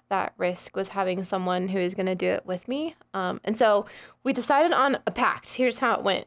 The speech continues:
So I, we both decided we were unhappy. We're like, "Shannon," I was like, "Shannon, I'm gonna try and, like, maybe go back to school or, like, at least," no, this is how it started. We were just like, "We don't really know what we wanna do, but we're at least gonna take the step to figure out what we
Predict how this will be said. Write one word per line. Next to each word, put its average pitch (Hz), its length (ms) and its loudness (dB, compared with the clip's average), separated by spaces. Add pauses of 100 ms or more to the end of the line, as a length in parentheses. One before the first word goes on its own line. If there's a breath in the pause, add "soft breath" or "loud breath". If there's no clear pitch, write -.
So 185 420 2 (1500 soft breath)
I, 254 580 4
we 269 80 4
both 269 160 4
decided 302 320 4
we 277 60 4
were 233 260 2
unhappy. 226 320 -2
We're 196 80 -2
like, 190 160 -2
"Shannon," 269 460 2 (520 loud breath)
I 220 60 0
was 208 120 2
like, - 120 0
"Shannon, 277 260 2
I'm 226 140 2
gonna 269 520 4 (300)
try 247 300 2
and, 247 160 2
like, 208 260 -2
maybe 233 220 2
go 214 140 2
back 190 200 -2
to 190 100 -8
school 185 440 4
or, 190 180 2
like, 180 260 2
at - 160 0
least," 190 500 -2 (680 loud breath)
no, 220 280 6
this 427 220 4
is 466 100 6
how 415 180 4
it - 80 2
started. 202 400 2
We 262 100 4
were 269 80 4
just - 240 2
like, 240 240 4
"We 262 120 4
don't 415 160 6
really 403 200 6
know 330 200 6
what 311 80 4
we 302 80 4
wanna 277 180 4
do, 277 280 4
but - 100 0
we're 208 100 4
at 202 100 -2
least 269 240 0
gonna 262 140 2
take 226 340 0
the 202 80 -2
step 196 360 0
to 196 100 -8
figure 190 280 2
out 180 180 2
what 190 160 0
we 175 260 -2